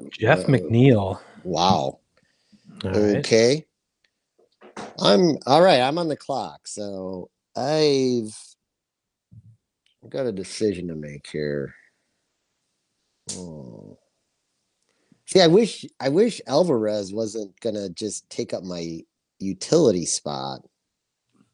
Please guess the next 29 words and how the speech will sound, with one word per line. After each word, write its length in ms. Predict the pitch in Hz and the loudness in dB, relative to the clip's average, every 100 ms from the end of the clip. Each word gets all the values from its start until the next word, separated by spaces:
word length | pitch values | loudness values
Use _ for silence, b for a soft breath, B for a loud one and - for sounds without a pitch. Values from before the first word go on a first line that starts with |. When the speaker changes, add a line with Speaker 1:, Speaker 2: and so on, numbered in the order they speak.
| _ | _
Speaker 1:
Well, 240 | 220 233 214 | -4 -4 -2
you're 100 | 226 | -2
pretty 200 | 302 254 | 4 4
deep 300 | 110 131 143 | 6 6 6
into 140 | 139 113 | 6 2
the 120 | 107 | 0
draft 420 | 117 139 165 - | 4 6 6 4
now 200 | 104 101 | 0 0
where 80 | 104 | 0
you 140 | 107 | -2
shouldn't 320 | 101 - 127 113 | -2 -4 -6 -4
have 160 | 120 | -4
to 80 | - | -2
worry 280 | 113 120 104 | 0 2 0
too 180 | - 147 | -2 -4
much 260 | 104 98 | -4 -6
about 220 | 101 101 - | -8 -10 -8
that. 300 | 113 123 - _ _ - | -8 -6 -8 _ _ 0
Speaker 2:
That's 300 | 165 160 - | 2 2 0
true. 480 | - 85 85 90 - _ _ _ _ _ _ | -10 -8 -8 -10 -14 _ _ _ _ _ _
Yeah, 300 | 123 123 113 | -4 0 0
I'm 80 | 120 | 0
not, 300 | 127 113 101 - _ _ _ - | 0 0 -2 -8 _ _ _ -12
I'm 120 | 110 | -8
not 220 | 110 104 90 | -6 -6 -8
looking. 680 | 95 90 95 90 90 85 _ _ _ - | -10 -6 -4 -4 -6 -8 _ _ _ 2
Yeah, 200 | 120 113 | 4 6
you're 240 | 127 127 | 6 6
right. 420 | 104 98 95 92 | 4 2 0 -2